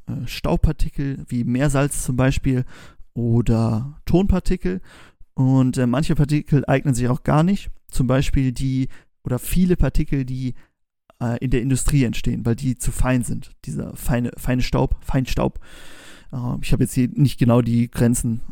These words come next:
äh, im Kopf, was, was jetzt für, für den Regen reicht oder für die Wolken und was nicht. So, das war, waren diese Unterpunkte. Ganz am Ende vom Kapitel,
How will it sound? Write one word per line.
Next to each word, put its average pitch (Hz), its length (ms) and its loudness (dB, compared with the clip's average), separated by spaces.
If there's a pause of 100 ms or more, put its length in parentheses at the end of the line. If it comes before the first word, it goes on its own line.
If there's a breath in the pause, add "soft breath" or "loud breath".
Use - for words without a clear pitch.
äh, - 300 -12
im - 140 -8
Kopf, - 340 -6 (140)
was, - 440 -4
was 127 220 -2
jetzt - 220 -2
für, 127 600 -4
für 131 260 -6
den 120 220 -2
Regen 120 460 0 (400)
reicht 127 480 0
oder 120 160 0
für 123 120 -4
die 117 100 0
Wolken 120 400 -4
und - 160 -8
was - 220 -6
nicht. - 280 -2 (2000)
So, 123 460 0 (1300)
das 143 240 0
war, 156 320 0
waren 139 180 2
diese 120 180 -2
Unterpunkte. 143 840 2 (600)
Ganz 165 240 0
am 143 80 2
Ende 147 160 2
vom 131 140 2
Kapitel, 139 640 -2